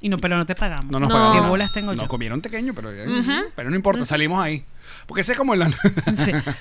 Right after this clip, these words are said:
Speaker 3: Pero y,
Speaker 1: Eso queda para los hijos, ¿sabes?
Speaker 2: Claro,
Speaker 3: y
Speaker 2: mira,
Speaker 3: como,
Speaker 2: salimos de la
Speaker 3: o sea,
Speaker 2: revista.
Speaker 3: OK, es una franquicia,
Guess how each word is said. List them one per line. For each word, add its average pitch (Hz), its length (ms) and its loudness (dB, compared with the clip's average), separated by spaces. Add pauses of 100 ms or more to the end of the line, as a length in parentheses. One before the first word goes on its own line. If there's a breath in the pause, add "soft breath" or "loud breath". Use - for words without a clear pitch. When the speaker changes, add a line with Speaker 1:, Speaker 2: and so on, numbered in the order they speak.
(140)
Speaker 3:
Pero 269 280 8
y, 277 120 0
Speaker 1:
Eso 302 260 -2
queda 302 160 6
para 294 180 8
los 202 200 2
hijos, 208 240 -4
¿sabes? 277 260 2
Speaker 2:
Claro, 151 480 8
Speaker 3:
y - 40 6
Speaker 2:
mira, 208 160 8
Speaker 3:
como, 277 120 6
Speaker 2:
salimos 135 340 2
de 202 40 4
la 254 60 4
Speaker 3:
o - 20 0
sea, 302 140 10
Speaker 2:
revista. 294 160 8
Speaker 3:
OK, 302 80 10
es 320 80 6
una 370 200 2
franquicia, 277 880 2